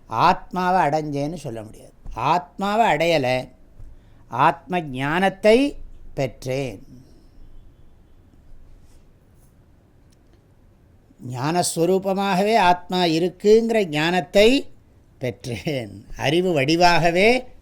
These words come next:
ஆத்மா இருக்கிறது என்கின்ற அறிவை சாஸ்திரத்தின் மூலம் தெரிந்து கொண்டேன். ஆகையினால் என்னென்ன, ஸ்வகண்டாபரணம் யதா, உதாரணம் சொன்னார்.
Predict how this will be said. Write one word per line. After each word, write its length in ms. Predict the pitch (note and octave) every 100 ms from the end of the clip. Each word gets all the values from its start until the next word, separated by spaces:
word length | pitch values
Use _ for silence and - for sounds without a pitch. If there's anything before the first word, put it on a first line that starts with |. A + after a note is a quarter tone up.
| _ _ -
ஆத்மா 640 | B2+ D3+ E3+ - E3 D#3+
இருக்கிறது 760 | C#3+ D3+ F3 - F#3+ F#3+ A3+ A3
என்கின்ற 560 | D#3 D#3+ E3+ E3 D#3+
அறிவை 720 | C3 C#3 D3 D#3 D#3+ D#3+ D#3+ D#3+ _ _ _ -
சாஸ்திரத்தின் 760 | C#3+ D3 - D3+ D3+ - D3
மூலம் 640 | B2+ C3 C#3+ F3+ A3 - -
தெரிந்து 420 | - D3 E3 F3 F3
கொண்டேன். 760 | C#3 A#2 A#2 C#3 - - - - - _ - - _ _ - _ _ _ _ _ _ _ - _ _ _ _ _
ஆகையினால் 520 | D3 D3+ E3+ D#3 F3+
என்னென்ன, 320 | F3+ E3 E3 D3
ஸ்வகண்டாபரணம் 1160 | D3 C#3+ F3+ F#3+ F3 D#3 F#3+ G3+ C3 C#3 D#3 D#3+
யதா, 380 | C3+ G2 C#3 D3
உதாரணம் 460 | B2 C#3+ C3+ C3
சொன்னார். 460 | A2+ G2+ G2+ B2+